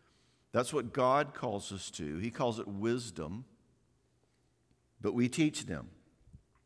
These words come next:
Now, I will grant this, and this bugs some people, but the goal of teaching discipline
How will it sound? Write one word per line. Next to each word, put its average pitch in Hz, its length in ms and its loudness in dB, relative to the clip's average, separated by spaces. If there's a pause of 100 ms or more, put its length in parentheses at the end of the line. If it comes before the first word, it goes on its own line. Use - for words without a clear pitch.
(340)
Now, 123 200 6
I 135 120 6
will 185 180 4
grant 151 460 0
this, - 540 0 (180)
and 107 140 2
this 123 100 0
bugs 123 400 2
some 87 220 -6
people, 82 320 -10 (480)
but 110 180 0
the 127 60 2
goal 151 440 6
of 143 140 0
teaching 151 480 0
discipline 98 800 -2